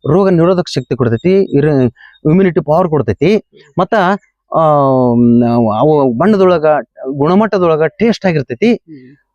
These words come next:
Speaker 1: ಬಹಳ ದಿನ ಇಟ್ರು ಕೆಡಲಾರ್ದಂತ ಗುಣನ ಕೊಡ್ತೈತಿ.
Speaker 2: ಹ್ಮ್.
Speaker 1: ಭೂಮಿ ಒಳಗ ಸೂಕ್ಷ್ಮಾಣು ಜೀವಿಗಳು ಕಾರ್ಯಾಚರಣೆ, ನಿರಂತರ ಸೂಕ್ಷ್ಮಾಣು ಜೀವಿಗಳು ಅಂದ್ರ ಬೇರೆ ನೈಸರ್ಗಿಕ ಕೃಷಿ ತತ್ವ ಸಿದ್ಧಾಂತ ಏನ್ ಹೇಳ್ತೈತೆ ಅಂದ್ರೆ, ಇನ್ನೂ ಒಂದು ಬೇರಿನ ಪರಿಸರದಲ್ಲಿ ಹುಮಸ್ ಉತ್ಪತ್ತಿ ಆಗ್ಬೇಕೆ ವಿನ ಅದು ಯಾವುದೇ ಮಾರುಕಟ್ಟೆಯಿಂದ ತಂದ್ ಹಾಕೋದಲ್ಲ.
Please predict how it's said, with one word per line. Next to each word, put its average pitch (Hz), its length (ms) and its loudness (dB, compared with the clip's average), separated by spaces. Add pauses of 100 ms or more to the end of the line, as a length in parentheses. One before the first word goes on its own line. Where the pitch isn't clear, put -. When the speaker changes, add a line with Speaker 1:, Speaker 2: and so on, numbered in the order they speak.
(180)
Speaker 1:
ಬಹಳ 180 260 0
ದಿನ 226 100 2
ಇಟ್ರು 214 240 -2
ಕೆಡಲಾರ್ದಂತ 202 520 0
ಗುಣನ 170 300 -2
ಕೊಡ್ತೈತಿ. 139 460 -2
Speaker 2:
ಹ್ಮ್. 151 480 -4
Speaker 1:
ಭೂಮಿ 294 280 4
ಒಳಗ 285 260 2 (360)
ಸೂಕ್ಷ್ಮಾಣು 277 520 0
ಜೀವಿಗಳು 226 460 0
ಕಾರ್ಯಾಚರಣೆ, 214 560 -2
ನಿರಂತರ 190 320 0
ಸೂಕ್ಷ್ಮಾಣು 208 380 0
ಜೀವಿಗಳು 190 340 2
ಅಂದ್ರ 254 180 2 (560)
ಬೇರೆ 220 540 2
ನೈಸರ್ಗಿಕ 247 480 0
ಕೃಷಿ 269 240 0
ತತ್ವ 254 300 -4
ಸಿದ್ಧಾಂತ 233 400 -2
ಏನ್ 240 180 2
ಹೇಳ್ತೈತೆ 220 340 0
ಅಂದ್ರೆ, 208 180 0
ಇನ್ನೂ 220 140 2
ಒಂದು 214 440 2 (420)
ಬೇರಿನ 294 520 2 (120)
ಪರಿಸರದಲ್ಲಿ 294 540 2
ಹುಮಸ್ 277 400 2
ಉತ್ಪತ್ತಿ 277 380 -4
ಆಗ್ಬೇಕೆ 247 400 -2
ವಿನ 233 180 2 (480)
ಅದು 208 140 2
ಯಾವುದೇ 196 260 2
ಮಾರುಕಟ್ಟೆಯಿಂದ 196 580 -2
ತಂದ್ 185 300 -2
ಹಾಕೋದಲ್ಲ. 160 360 0